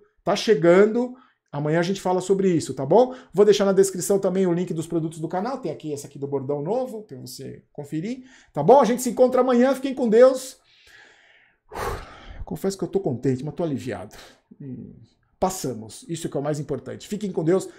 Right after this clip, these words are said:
a gente se encontra amanhã. Aqui não é Vai São Paulo, aqui é Vamos São Paulo. A fila acabou, meu povo, eu quero ser campeão de novo. Fiquem com Deus, forte abraço e tchau.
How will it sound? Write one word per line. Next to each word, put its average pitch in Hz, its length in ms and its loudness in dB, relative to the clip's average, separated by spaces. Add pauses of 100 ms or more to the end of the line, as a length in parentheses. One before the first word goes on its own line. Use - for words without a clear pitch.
(120)
a 151 100 -6
gente 156 200 -6
se 160 80 -8
encontra 165 320 -4
amanhã. 151 260 0
Aqui 202 140 2
não 196 80 2
é 185 40 2
Vai 196 160 2
São 202 160 -2
Paulo, 190 220 4
aqui 180 120 -2
é 190 40 2
Vamos 185 320 2
São 165 140 -4
Paulo. 277 560 2 (600)
A 165 100 -6
fila 202 320 -2
acabou, 160 380 -2
meu 170 160 -2
povo, 190 540 0
eu 170 140 -8
quero 156 260 -4
ser 156 140 -10
campeão 160 440 -4
de 156 120 -6
novo. 117 360 -4
Fiquem 175 360 -10
com 151 180 -8
Deus, 156 300 -4
forte 170 280 -6
abraço 127 540 -10
e - 40 -14
tchau. - 400 -14